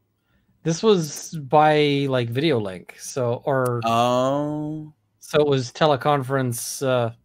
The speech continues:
Speaker 1: uh, yeah. So.
Speaker 2: You know, sometimes we throw our logos up, people. I mean, it just is what it is. You need a research break. <laughs>
Speaker 1: Yeah.
Speaker 2: Uh,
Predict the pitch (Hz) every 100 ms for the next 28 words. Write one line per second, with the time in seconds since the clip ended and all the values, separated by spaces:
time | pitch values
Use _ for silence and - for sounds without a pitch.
0 | _ _ _ - 127 120 107 - - -
1 | - 170 190 175 147 117 - _ _ _
2 | _ _ _ _ _ _ _ - 156 127
3 | 120 120 _ _ _ _ 127 139 156 160
4 | 156 143 135 139 131 127 123 123 110 101
5 | - 95 - 92 90 _ _ _ _ -
6 | 98 101 107 - 107 104 104 101 101 90
7 | - - _ _ _ _ 110 110 113 110
8 | 104 - 98 95 - _ _ _ _ _
9 | _ - - - _ _ _ _ _ _
10 | - - - - - - _ - _ -
11 | _ - - _ - - - _ _ _
12 | - 104 165 170 98 98